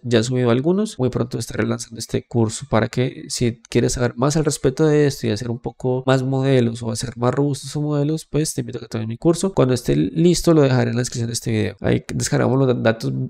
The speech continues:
de las variables bi-, bioclimáticas, las cortamos por únicamente el límite de México,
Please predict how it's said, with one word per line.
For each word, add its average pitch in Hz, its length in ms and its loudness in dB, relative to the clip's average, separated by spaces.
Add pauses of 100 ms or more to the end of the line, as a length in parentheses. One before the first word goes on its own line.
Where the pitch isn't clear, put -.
(120)
de 113 180 2
las 113 100 2
variables 117 320 2
bi-, 131 180 0
bioclimáticas, 156 1120 2 (180)
las - 180 4
cortamos 120 320 2
por 127 120 2
únicamente 120 520 0
el 123 60 0
límite 131 320 -2
de 143 100 2
México, 143 520 -2